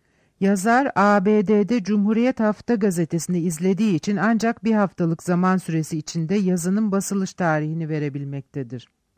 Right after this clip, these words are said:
Eleştirel düşünce. Bağnazlığın ve baskının en amansız düşmanı eleştiridir.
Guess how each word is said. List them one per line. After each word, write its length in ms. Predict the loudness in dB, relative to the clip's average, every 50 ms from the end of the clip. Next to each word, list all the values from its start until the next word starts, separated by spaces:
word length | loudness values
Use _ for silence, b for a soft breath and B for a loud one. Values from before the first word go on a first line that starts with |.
| _ _ _ _ _ _ _ _ _ _ _ _ _ _ _ _ _ _ b b b b b b b b b
Eleştirel 760 | -4 -2 0 0 0 -2 -4 -4 -2 0 0 2 0 0 -4
düşünce. 560 | -6 -10 -10 -10 -10 -10 -8 -8 -8 -8 -8 _ _ _ _ _ _ _ _ _ _ _ _ _ _ _ _ _ _ _ _ _ _ _ _ -4
Bağnazlığın 880 | -2 0 2 2 2 2 2 2 0 0 -2 -2 0 0 0 0 -2 -2
ve 160 | -2 -2 -2
baskının 540 | -2 -2 -4 -4 -6 -4 -4 -2 -2 -2 -2
en 240 | -4 -4 -4 -2 -2
amansız 600 | 0 0 2 2 0 0 -2 -4 -6 -8 -8 -8
düşmanı 440 | -8 -8 -6 -4 -2 -2 -2 -2
eleştiridir. 840 | -2 0 0 0 0 -2 -2 -4 -8 -6 -6 -6 -6 -8 -10 -12 -14